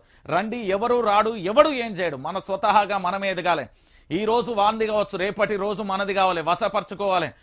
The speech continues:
మనం ఏం చేయాలంటే, మనం అధికారాన్ని గుంజుకోవాలి, మన వ-, మన వశం చేసుకోవాలి. గుర్తుపెట్టుకోరు తెలంగాణ ప్రజలారా, గుర్తుపెట్టుకోరు.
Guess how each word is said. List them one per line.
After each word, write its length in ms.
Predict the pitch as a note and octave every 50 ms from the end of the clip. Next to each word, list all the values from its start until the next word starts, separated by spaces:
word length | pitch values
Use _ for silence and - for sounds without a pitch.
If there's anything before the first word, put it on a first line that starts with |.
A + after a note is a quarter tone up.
| _ _ _ _
మనం 220 | C#3 E3 F#3 G3 G#3
ఏం 140 | A3 A#3
చేయాలంటే, 600 | A3+ A3 A3+ A3 G#3 G#3 G#3 G#3 G#3 G3+ - A3+
మనం 220 | A3 G3+ G3+ G#3 G3+
అధికారాన్ని 600 | G3 G3 G3+ A#3 - A#3+ G#3 G#3 G3+ G3+ G3+ G3
గుంజుకోవాలి, 760 | C3 D#3 G#3 A#3+ A#3 C4 A#3+ - C4+ B3 A#3 G#3+ G3 E3+ C#3
మన 240 | A#2+ B2+ D#3 F#3 G#3
వ-, 220 | G3 F#3 F#3 F#3+
మన 200 | F#3 F3 F3+ G3
వశం 360 | G3 F#3+ F#3+ F#3+ - A3 G#3
చేసుకోవాలి. 480 | G3+ G3 F#3 - - F#3+ E3 D#3 C#3 A#2+
గుర్తుపెట్టుకోరు 680 | A2 C#3 D#3 - G3+ F#3+ F#3 F#3 - F3 D#3 B2+ B2+ _ _ _ _ _ _ _ _ _ _ _ _ _ _ _ _ _ _
తెలంగాణ 380 | D#3 F3 G3+ G#3+ G#3+ G#3 G3+
ప్రజలారా, 420 | F#3+ D#3+ F#3+ E3 F#3+ F#3 F#3 F3+ F#3
గుర్తుపెట్టుకోరు. 680 | F3 B2 D#3+ D#3 - G#3 G#3 F#3+ - - C#3 A#2+ -